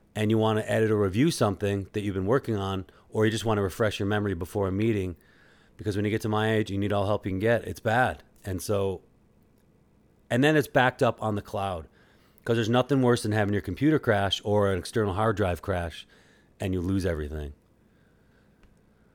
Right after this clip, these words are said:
So make sure you're backing stuff up. I actually have a, a external hard drive and, and, uh, two external hard drives, 'cause I have a solid state drive on my computer, so I can't store much on it.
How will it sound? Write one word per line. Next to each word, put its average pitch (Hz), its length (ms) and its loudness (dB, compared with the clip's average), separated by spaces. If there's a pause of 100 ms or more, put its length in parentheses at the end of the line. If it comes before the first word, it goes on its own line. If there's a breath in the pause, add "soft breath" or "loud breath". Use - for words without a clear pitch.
(180 soft breath)
So - 160 -2
make 139 160 4
sure 185 120 8
you're 165 60 8
backing 123 440 6
stuff 107 320 0
up. 85 240 -4 (1400 soft breath)
I 110 100 0
actually 135 240 6
have 131 180 8
a, 107 360 6
a 101 240 0
external 123 440 0
hard 120 180 4
drive 117 300 4
and, 104 260 -2 (160)
and, 101 160 -2 (240)
uh, 92 240 -6 (340)
two 175 220 8
external 120 340 2
hard 104 180 2
drives, 104 240 2
'cause 95 140 -4
I 107 80 2
have 110 80 2
a 104 60 -2
solid 101 320 0
state 98 260 -2
drive 98 300 -2
on 92 80 -4
my 90 120 -4
computer, 92 440 -6
so 95 100 -6
I 85 60 -8
can't 104 260 -6
store 95 300 -6
much 90 200 -6
on 87 180 -4
it. 85 100 -8